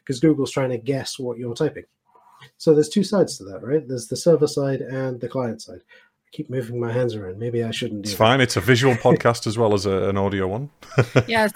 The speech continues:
Speaker 3: basically he's moving his hands a bit.
Speaker 2: So we're describing what, you know, how the web works there, but let's, uh, focus more because we're talking about,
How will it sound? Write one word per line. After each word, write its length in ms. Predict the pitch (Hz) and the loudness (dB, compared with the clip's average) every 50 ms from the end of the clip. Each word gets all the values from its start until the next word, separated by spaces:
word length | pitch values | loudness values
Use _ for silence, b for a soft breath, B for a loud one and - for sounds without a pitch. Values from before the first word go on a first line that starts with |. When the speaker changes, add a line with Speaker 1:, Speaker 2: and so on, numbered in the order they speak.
| - - | 0 2
Speaker 3:
basically 400 | - 269 330 330 - 277 302 294 | 4 4 4 2 0 -2 -4 -4
he's 160 | 254 277 247 277 | -4 -2 -2 0
moving 260 | 277 269 294 277 220 | 0 0 0 -2 -2
his 180 | 247 262 247 | -2 -4 -6
hands 380 | - - 254 247 247 240 226 - | -6 -6 -4 -4 -4 -4 -4 -4
a 80 | 202 165 | -6 -6
bit. 240 | - 117 113 110 _ _ _ _ - | -6 -8 -10 -12 _ _ _ _ 0
Speaker 2:
So 140 | - - 135 | 4 6 8
we're 100 | 127 139 | 8 6
describing 540 | 135 147 - - 175 160 151 131 135 120 117 | 4 2 2 4 6 6 6 6 4 4 4
what, 220 | 123 120 - - | 4 4 2 2
you 100 | 127 120 | 0 2
know, 120 | 117 101 87 | 2 2 2
how 220 | 101 113 107 104 | 4 4 4 4
the 80 | 98 101 | 4 4
web 260 | 98 107 107 101 87 | 6 6 6 6 6
works 400 | 98 98 92 92 95 - - - | 4 4 4 4 2 -2 -2 0
there, 180 | - 92 85 80 | 0 2 2 2
but 140 | - 92 90 | 0 0 2
let's, 360 | 117 120 117 - - - 127 | 0 0 0 -2 -2 2 4
uh, 160 | 117 113 110 | 4 4 4
focus 400 | - - 123 110 - - 110 - | 2 2 2 2 2 -2 -4 -2
more 200 | 107 104 95 87 | 0 2 2 0
because 240 | 92 95 - 101 85 | 0 -2 -6 -6 -6
we're 80 | 95 87 | -6 -4
talking 340 | - 101 92 90 - 95 90 | -2 -2 -2 -2 -2 -6 -6
about, 560 | 87 98 92 87 85 85 - - - - | -4 -2 -2 -2 -4 -4 -8 -10 -10 -10